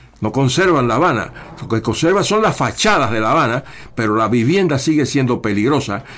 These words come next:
y la gente sigue muriendo. Desgraciadamente,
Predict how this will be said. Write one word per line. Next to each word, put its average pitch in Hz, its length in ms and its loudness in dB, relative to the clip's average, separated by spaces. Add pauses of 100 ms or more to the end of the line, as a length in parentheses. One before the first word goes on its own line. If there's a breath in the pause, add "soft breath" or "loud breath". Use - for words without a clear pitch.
(120)
y 120 100 0
la 101 140 0
gente 135 260 0
sigue 143 260 0
muriendo. 95 600 0 (360 loud breath)
Desgraciadamente, 135 1080 -2